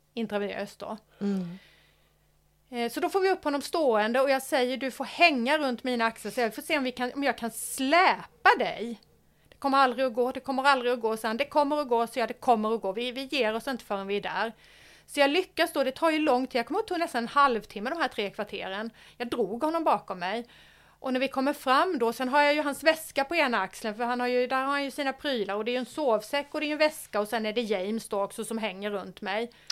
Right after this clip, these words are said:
Speaker 2: Oh, Jesus.
Speaker 1: Och när vi kommer fram till den här läkarstationen då, jag släpper liksom ner väskan, då trillar han handlöst över väskan han också.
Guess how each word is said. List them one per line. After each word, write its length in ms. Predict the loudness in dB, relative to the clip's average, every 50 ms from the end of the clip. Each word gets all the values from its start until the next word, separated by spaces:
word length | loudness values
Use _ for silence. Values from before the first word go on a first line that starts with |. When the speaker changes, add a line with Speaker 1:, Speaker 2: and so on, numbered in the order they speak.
| -10
Speaker 2:
Oh, 80 | -10 -12 -18 -18 -18 -18
Jesus. 600 | -14 -12 -10 -10 -10 -10 -12 -12 -14 -14 -14 -8
Speaker 1:
Och 140 | -2 2 4
när 60 | 4
vi 80 | 4 4
kommer 200 | 4 2 0 2
fram 280 | 2 4 2 2 2 2
till 80 | 0 0
den 80 | 2
här 100 | 2 2
läkarstationen 840 | 4 4 4 4 2 -4 -6 -4 -4 -4 -2 0 0 0 2 0 0
då, 140 | 2 2 2
jag 140 | 2 0 0
släpper 360 | -2 -4 -4 -4 -2 -2 0
liksom 300 | 0 -2 -2 -2 -4 -2
ner 160 | -2 -2 -2
väskan, 500 | -2 -4 -4 -6 -12 -10 -10 -10 -10 -12 -14 _ _ _ _ _ -8
då 100 | -8 -8
trillar 540 | -8 -10 -18 -14 -12 -10 -8 -6 -4 -4 -4
han 160 | -6 -8 -10
handlöst 560 | -6 -4 -4 -4 -6 -8 -10 -10 -10 -8 -8
över 180 | -10 -8 -8 -8
väskan 360 | -10 -10 -12 -14 -14 -14 -14
han 140 | -14 -14 -14
också. 280 | -16 -16 -14 -16 -16